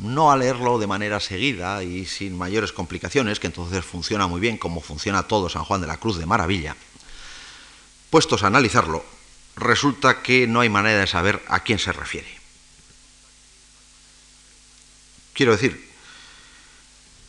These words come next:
que el ciervo vulnerado por, eh, al fresco de, eh, y, y, y fresco toma, al aire de tu vuelo y fresco toma, cabe la posibilidad de que se refiera al, al ciervo amado. Pero también cabe la posibilidad de leer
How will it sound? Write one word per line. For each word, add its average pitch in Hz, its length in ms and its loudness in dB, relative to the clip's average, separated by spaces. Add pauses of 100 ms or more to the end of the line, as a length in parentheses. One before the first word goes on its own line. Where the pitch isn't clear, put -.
(280)
que 120 400 6
el 107 180 2
ciervo 123 380 4
vulnerado 107 640 2
por, 104 240 2
eh, 104 60 -2
al 101 160 0
fresco 113 460 0
de, 98 220 -2
eh, 87 320 -6 (460)
y, 95 100 -4
y, 85 680 -4 (380)
y - 20 -4
fresco - 400 -2
toma, - 300 0 (880)
al 104 120 2
aire 104 180 6
de 92 60 2
tu 85 120 -12
vuelo 98 180 2
y 82 40 0
fresco - 280 -4
toma, 92 280 -4 (580)
cabe 139 240 8
la 101 120 0
posibilidad 95 440 -4
de 123 80 -4
que 92 80 -8
se 80 80 -10
refiera 90 380 -4 (360)
al, 65 300 -12
al - 180 -14
ciervo 98 400 0
amado. 95 320 0 (1200)
Pero 143 260 4
también 113 280 2
cabe 117 440 4
la 104 160 2
posibilidad 95 560 0
de 104 80 2
leer 95 360 0